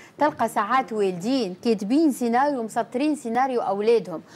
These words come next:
وكأنهم لعبة وأداة في ايديهم، ألوغ كو هو كائن عنده روح، عنده عقل، عنده ميولات، يحب هذه وما يحبش هذه، تفاعل معاه كأنه إنسان ناضج موجود معاك في الدار،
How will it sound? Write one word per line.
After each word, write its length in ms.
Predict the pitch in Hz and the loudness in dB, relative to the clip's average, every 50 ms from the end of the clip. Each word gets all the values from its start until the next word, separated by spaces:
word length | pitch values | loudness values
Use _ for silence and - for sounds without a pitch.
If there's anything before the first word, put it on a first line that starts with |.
| - - - | -20 -18 -6
وكأنهم 680 | - 196 196 - 262 - 277 302 285 269 247 233 220 220 | -6 -4 -2 0 0 2 2 2 2 2 2 2 2 2
لعبة 340 | 247 269 277 269 226 220 | 2 2 2 2 2 2
وأداة 340 | 214 214 - 208 196 233 254 | 0 0 0 -2 -2 -2 -2
في 200 | 254 - - 226 | -2 -4 -6 -6
ايديهم، 380 | 202 180 208 208 190 180 165 165 - - - - - - | -6 -2 -2 -2 -2 -2 -6 -10 -12 -16 -20 -20 -4 -2
ألوغ 240 | 214 269 277 311 294 | 2 4 4 2 2
كو 220 | - - 269 254 | 2 0 2 4
هو 260 | 285 330 320 302 269 - - | 4 4 4 2 0 0 0
كائن 360 | - 311 285 254 240 202 - - - | 0 2 2 2 0 -2 -6 -10 -6
عنده 340 | 196 214 240 240 214 233 233 | -2 -2 0 0 0 0 -2
روح، 380 | 240 262 254 208 190 - - | 0 2 0 0 0 -2 -4
عنده 220 | 202 220 214 214 208 | -4 -2 2 2 0
عقل، 360 | 202 - - 254 240 214 196 | 0 2 0 0 0 2 0
عنده 300 | 196 220 294 339 381 392 | 0 0 0 0 0 0
ميولات، 560 | 370 403 392 392 403 370 370 392 370 339 277 - - - - - - | 0 2 2 4 4 4 4 2 2 2 0 -4 -8 -18 -20 -10 -10
يحب 300 | 233 - 311 294 240 262 | -4 -2 0 0 2 2
هذه 220 | 285 339 277 330 | 2 2 2 2
وما 100 | 302 302 | 2 2
يحبش 420 | 302 285 285 285 240 277 262 - 254 | 0 0 -2 -2 -2 -2 -2 0 0
هذه، 300 | 262 254 220 190 185 - 226 - - - - | 0 0 0 -2 -4 -8 -10 -18 -20 -20 -12
تفاعل 400 | - - 403 415 359 349 320 302 | -2 2 2 2 4 2 2 2
معاه 240 | 277 285 311 330 311 | 2 2 2 0 0
كأنه 540 | 311 - 262 - 269 302 285 262 254 247 - - | 0 -2 -2 0 2 2 2 0 0 -4 -6 -4
إنسان 800 | 247 247 247 247 247 - 277 254 247 220 - - 208 214 214 220 | -2 0 0 0 2 2 2 2 2 -4 -6 -8 -6 -4 0 2
ناضج 420 | 226 220 214 208 226 330 440 - - - - - - - - - | 4 4 4 2 2 0 0 0 -4 -12 -18 -20 -20 -20 -6 0
موجود 440 | 220 233 247 247 226 302 403 320 302 | 2 4 4 4 4 2 2 2 2
معاك 280 | 262 240 226 240 226 | 0 0 0 -2 -2
في 120 | - - 214 | -2 -6 -8
الدار، 360 | 185 175 190 208 220 254 277 | -4 0 2 4 4 4 2